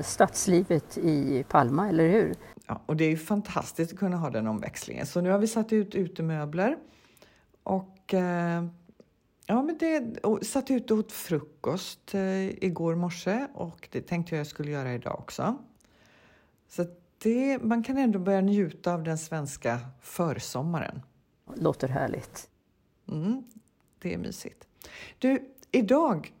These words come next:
Speaker 2: så, eh, ska vi göra en liten utflykt, du och jag och våra lyssnare.
Speaker 1: Det låter spännande. Vart tar du oss den här gången?
Speaker 2: Mm. Jag tar oss till, eh,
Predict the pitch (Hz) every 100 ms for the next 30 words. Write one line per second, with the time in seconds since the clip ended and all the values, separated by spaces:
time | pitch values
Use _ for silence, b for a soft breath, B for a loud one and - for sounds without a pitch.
0 | _ - - 220 196 190 185 180 - 226
1 | 233 220 202 196 196 202 233 170 - 220
2 | - - - - _ _ _ - 196 180
3 | 180 147 143 143 143 139 139 - - -
4 | - _ _ - - 240 - - - 180
5 | 139 131 127 139 165 156 143 - - -
6 | - - 151 196 226 - - 151 170 277
7 | 185 117 139 - _ - - 202 247 415
8 | - _ _ B B B B B 165 165
9 | 247 285 285 - 190 143 135 143 143 -
10 | - _ - 170 143 139 139 147 151 135
11 | 123 -